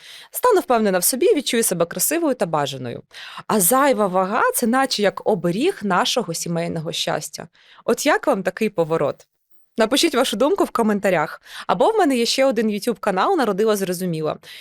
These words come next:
І я дуже боялася підсвідомо, що він стане занадто популярним. Зараз в мене там дванадцять тисяч підписників, і от коли їх дванадцять тисяч, то на вулиці тебе, може, колись впізнає одна-дві людини.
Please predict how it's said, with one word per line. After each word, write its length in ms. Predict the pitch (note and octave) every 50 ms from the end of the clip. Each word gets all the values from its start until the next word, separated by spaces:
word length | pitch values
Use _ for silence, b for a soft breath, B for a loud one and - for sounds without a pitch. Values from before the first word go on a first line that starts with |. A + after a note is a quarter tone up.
| B B B
І 120 | - A3 G3
я 180 | G#3+ B3+ C4+
дуже 280 | B3+ G#3 B3+ B3 G#3 G#3+
боялася 520 | F3+ F3 F3+ G3+ B3 A4+ B4 E4 - -
підсвідомо, 720 | G3+ - - A#3 - - - G#3 E3+ A3+ G3 E3+ D3+ C#3+ C3+
що 180 | - - - G#3+
він 160 | G3+ C4+ F#4
стане 360 | - - C#4 B3+ A3+ G#3+ - -
занадто 640 | F3 F3 G#3 G#3 G3+ G3 G3 F3 D3 - - C#3+
популярним. 640 | - - C3+ - - - C#3+ C3 C3+ C3+ C3+ C3+ C#3 B B B B B A3+ G#3 B
Зараз 400 | - G3 A#3+ D4+ F4 D#4 - -
в 40 | A#3+
мене 140 | A#3 A3+
там 140 | G#3 G#3 F#3+
дванадцять 420 | F3 G3+ A3 A#3+ A3+ G#3 - F#3+ -
тисяч 240 | - G3+ G#3+ G3
підписників, 680 | - - A3 - - A4+ C#5+ - - B3+ - F3+ F3+ -
і 60 | A#3+ B3+
от 100 | B3+ -
коли 220 | - C#4 C#4 C#4+
їх 140 | B3+ G3+ E3
дванадцять 500 | E3 G3 C4+ C4+ C#4+ C4+ - - C4+ -
тисяч, 460 | - C5 D5+ - - E3+ - - - B B B B B B B A#3+ A3 B _
то 340 | - C4+ C4+ C#4 D4 C#4+ C#4
на 160 | A#3 - B3+
вулиці 340 | C4+ D#4+ G#4+ C#5 B4+ - C#4+
тебе, 240 | - C4+ A#3 B3+ C#4
може, 540 | A#3 G#3 A3 C#4 D#4 D#4+ D#4+ C#4+ B3 C#4 -
колись 360 | - A#3 G3+ G#3+ A#3+ A3 -
впізнає 500 | - - G3 F3 G3 G#3+ C4 C4+ B3+ - -
одна-дві 640 | F3 F3+ E3+ F#3 F#3 G#3+ A#3+ A#3 F#3+ E3+ E3 G3
людини. 400 | F#3+ F3+ F3+ D3+ D3 C#3+ C3+ C3